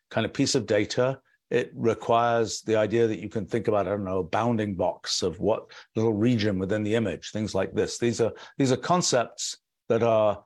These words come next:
sort of con-, computational formalization concepts. They're not really concepts that are part of programming as such. So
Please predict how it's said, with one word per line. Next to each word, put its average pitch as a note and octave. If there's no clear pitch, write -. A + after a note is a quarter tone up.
sort A#2+
of G#2
con-, D3+
computational C#3
formalization B2
concepts. -
They're B2+
not C3+
really C#3
concepts C3
that G#2
are F#2+
part A2+
of G2
programming F#2+
as F2
such. -
So A2